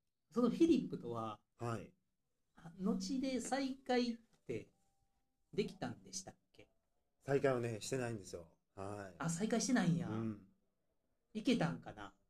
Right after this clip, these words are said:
Speaker 2: でね、連絡来ました。途中で、
Speaker 1: うん。
Speaker 2: <clears throat> 足痛くなっちゃって、
Speaker 1: おー。
Speaker 2: はい、ゴールはできなかったっていうことでね。
Speaker 1: え、じゃあフィリップはスペインには行けた？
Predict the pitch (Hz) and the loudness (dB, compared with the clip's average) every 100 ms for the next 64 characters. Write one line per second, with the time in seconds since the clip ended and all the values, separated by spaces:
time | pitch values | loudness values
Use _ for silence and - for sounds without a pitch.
0 | _ _ _ _ _ _ - 113 123 139 | _ _ _ _ _ _ -6 -4 2 2
1 | 139 143 - 131 135 - 98 - _ - | 4 2 0 -4 -4 -4 -8 -10 _ -10
2 | 123 143 147 147 156 113 - 196 165 143 | -6 -2 0 2 0 -2 -4 2 4 2
3 | 113 - 135 135 - 120 113 - 113 - | -4 -10 -8 -6 -6 -10 -12 -12 -14 -10
4 | 110 90 - _ _ _ _ _ - 466 | -10 -10 -20 _ _ _ _ _ -12 -8
5 | 233 - - - 127 113 - - 123 120 | -8 -8 -12 -2 0 0 -4 -6 -4 -4
6 | 98 - _ 107 104 87 - 98 _ - | -8 -14 _ -14 -12 -12 -16 -20 _ -20
7 | 80 85 82 80 95 92 _ _ _ _ | -20 -20 -20 _ -20 -20 _ _ _ _
8 | _ _ _ _ 247 277 - - 311 180 | _ _ _ _ -4 -4 -6 -8 -2 -2
9 | 147 - 254 285 - 147 139 131 110 - | -2 0 2 2 0 2 4 4 0 -10
10 | _ - - 359 339 190 160 135 - 131 | _ -20 -6 2 6 6 6 2 -4 -8
11 | - | -12